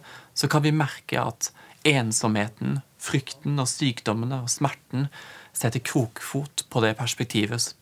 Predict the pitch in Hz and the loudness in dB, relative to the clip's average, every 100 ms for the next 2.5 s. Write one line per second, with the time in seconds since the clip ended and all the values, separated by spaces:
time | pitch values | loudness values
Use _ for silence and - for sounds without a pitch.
0 | _ - 123 101 95 117 - 120 113 107 | _ 2 4 4 2 -2 0 -2 0 -2
1 | - - 110 120 - 120 117 123 - - | -2 -4 -4 -4 -6 -6 0 0 0 -6
2 | 120 - - 120 139 | -6 -8 -8 -6 -6